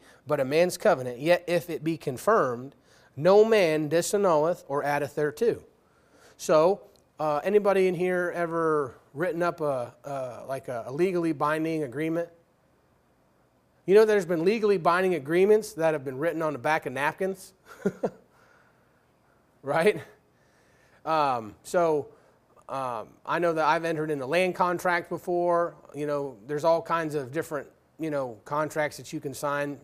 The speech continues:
you know, mutually between people. Especially, I, I just think about real estate 'cause that's what I have the most exposure to. You know, when,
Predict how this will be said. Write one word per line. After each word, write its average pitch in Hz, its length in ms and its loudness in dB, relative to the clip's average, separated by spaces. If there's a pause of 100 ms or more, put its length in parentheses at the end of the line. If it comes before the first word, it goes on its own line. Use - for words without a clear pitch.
(100)
you 127 160 -10
know, 123 60 -10
mutually 151 380 -4
between 143 360 -6
people. 147 480 -4 (360)
Especially, 156 460 -4
I, 156 180 2
I 165 100 0
just 170 180 -8
think 165 140 -6
about 151 160 0
real 151 140 -2
estate 156 280 -4
'cause 131 140 -6
that's 139 300 -4
what 139 120 -4
I 135 160 0
have 131 160 -2
the 131 60 -8
most 135 240 -8
exposure 151 400 -4
to. 147 300 -4 (400)
You 143 120 -4
know, 139 480 -4
when, 135 340 -8